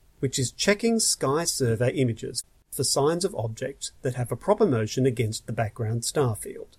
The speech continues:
This is pretty much how Clyde Tombaugh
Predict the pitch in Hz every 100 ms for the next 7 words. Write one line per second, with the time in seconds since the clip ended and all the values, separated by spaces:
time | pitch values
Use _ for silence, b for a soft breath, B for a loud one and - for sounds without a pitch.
0 | _ _ _ _ _ _ _ _ _ _
1 | 254 214 - 185 - 254 254 143 123 -
2 | 131 120 - 151 135 135 131 - 190 113
3 | 90 -